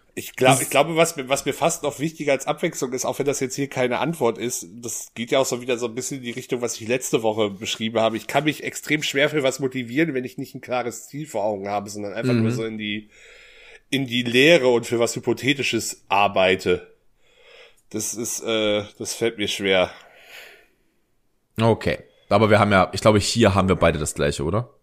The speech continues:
Speaker 1: Mit
Speaker 2: Mit der
Speaker 1: unserem,
Speaker 2: Abwechslung.
Speaker 1: äh, kannst du dir vorstellen, nach dem Studium im Ausland arbeiten und zu leben? Nein, ich möchte hier bleiben. Ja, ich will einfach nur weg, deshalb will ich unbedingt eine neue Sprache lernen. Das kann ich mir gut vorstellen, wenn ich dort einen gescheiten Arbeitsplatz bekommen kann. Ja,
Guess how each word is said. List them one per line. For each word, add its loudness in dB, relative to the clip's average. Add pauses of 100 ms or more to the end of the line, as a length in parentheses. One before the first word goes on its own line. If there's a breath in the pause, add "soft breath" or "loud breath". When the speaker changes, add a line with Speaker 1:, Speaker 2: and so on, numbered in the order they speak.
(760 soft breath)
Speaker 1:
Mit -10
Speaker 2:
Mit 2
der -4
Speaker 1:
unserem, 4
Speaker 2:
Abwechslung. 4
Speaker 1:
äh, 2
kannst 0
du -4
dir 0
vorstellen, 4
nach 0
dem -4
Studium -2
im 0
Ausland 0
arbeiten 0
und -12
zu -6
leben? 0
Nein, 0
ich -8
möchte -4
hier -2
bleiben. 0
Ja, 4
ich 0
will -2
einfach 2
nur -2
weg, 2
deshalb -6
will -2
ich -2
unbedingt -6
eine 0
neue 0
Sprache 0 (1120)
lernen. 0
Das -4
kann 2
ich -4
mir 0
gut -6
vorstellen, 0
wenn 0
ich -8
dort -2
einen -2
gescheiten -2
Arbeitsplatz -2
bekommen -4
kann. -2
Ja, 0